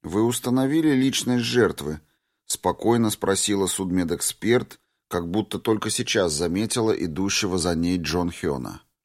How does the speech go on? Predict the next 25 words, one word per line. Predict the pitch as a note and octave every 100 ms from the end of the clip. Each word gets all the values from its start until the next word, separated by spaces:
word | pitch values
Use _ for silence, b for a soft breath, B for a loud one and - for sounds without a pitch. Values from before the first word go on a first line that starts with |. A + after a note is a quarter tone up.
| _ _ -
«Еще | A#1 B1+ - E2
нет. | D#2 B1 - - _ _ _ _ _ -
У |
нее | D#2+ E2 G2
не | G2 G2+
было | G2 G2
удостоверения, | F#2+ E2+ - F#2 F#2 F#2 D2 B1 G#1 - _ _ -
а | D2+
телефон | - E2+ D2+ F#2 G#2+
пострадал | G2 F#2+ F2+ E2 D#2+ D#2 E2
из-за | D#2 E2+
дождя. | D#2+ E2 D2 A#1 G1+ - _ _ _ _ -
Придется | D#2 D2 G2 - F#2
сначала | F2+ E2 - F2 F2
изучить | E2+ D#2+ - F#2 F2
другие | D#2 E2 D2 E2+
улики». | F2+ F#2 D2+ - - - _ _ _ _ _ _ _ -
«Есть | G2 A#2 A#2+ -
высокая | - G#2+ A#2 A2+ A2+ G#2+
вероятность | G#2+ A2 A#2 A2+ A2 G#2+
найти | G#2 G#2+ G2+ A#2+
Д | G2+ G2+
Н | G#2
К | A2 G2+
убийцы, | A2 G#2+ A#2 E2 - C#2+